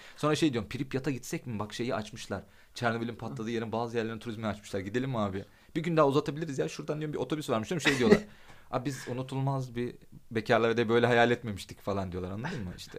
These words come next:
Speaker 1: o
Speaker 2: Radyasyon
Speaker 1: ge-,
Speaker 2: yiyip dönüyoruz
Speaker 1: evet,
Speaker 2: falan
Speaker 1: üçüncü
Speaker 2: gibi.
Speaker 1: bacakla gitmek istemiyorum ben Türkiye'ye falan diyor. O hani, e, o evet merak ediyorum. Burayı merak edip bir de gittiğim yerde de evet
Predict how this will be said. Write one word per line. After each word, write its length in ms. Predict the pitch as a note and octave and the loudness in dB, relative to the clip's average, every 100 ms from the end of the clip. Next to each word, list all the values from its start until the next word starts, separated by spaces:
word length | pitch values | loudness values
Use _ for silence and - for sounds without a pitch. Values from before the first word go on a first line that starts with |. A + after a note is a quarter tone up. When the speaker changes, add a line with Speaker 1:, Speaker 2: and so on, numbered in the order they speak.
| - | -6
Speaker 1:
o 320 | G2 A#2+ D#3 | -2 2 4
Speaker 2:
Radyasyon 440 | A2+ B2 B2+ C#3 C3 | 4 4 4 4 6
Speaker 1:
ge-, 40 | |
Speaker 2:
yiyip 260 | A#2+ B2 - | 6 4 4
dönüyoruz 320 | A2+ A#2 C#3 | 4 6 6
Speaker 1:
evet, 120 | C#3 | 6
Speaker 2:
falan 120 | C3 | 6
Speaker 1:
üçüncü 180 | A2+ A#2 | 4 6
Speaker 2:
gibi. 40 | C#3 | 8
Speaker 1:
bacakla 300 | C3+ A#2 C#3 | 8 8 4
gitmek 240 | C3+ C3 | 2 -4
istemiyorum 380 | - C3+ G#2+ G2 | -2 -2 0 0
ben 180 | G2 F2+ | 0 4
Türkiye'ye 380 | - - G#2 - | 6 6 6 6
falan 320 | A2+ G#2+ G2 | 4 2 0
diyor. 180 | C#3 C3+ | -2 0
O 280 | D3+ E3 - | 2 4 6
hani, 300 | D#3 E3 - - - - - - | 6 6 2 -8 -20 -18 -16 -12
e, 40 | - - | -10 2
o 260 | D3+ F3+ - | 6 6 6
evet 220 | F3 - | 4 4
merak 260 | C3 D#3 D#3+ | 6 6 6
ediyorum. 340 | D#3+ F#3 E3+ D#3+ D3 | 2 0 -2 -6 -2
Burayı 360 | E3+ F#3+ F3+ | 2 4 2
merak 320 | B2+ A#2+ A#2 | 4 2 2
edip 260 | D#3 - - | -2 -8 -8
bir 80 | D3 | -4
de 180 | D#3 - - - _ _ _ - | -4 -6 -20 -20 _ _ _ -10
gittiğim 280 | C3+ C3+ E3+ | -6 -2 2
yerde 220 | E3 E3 | 2 2
de 60 | E3 | 0
evet 260 | A2+ - | 0 -2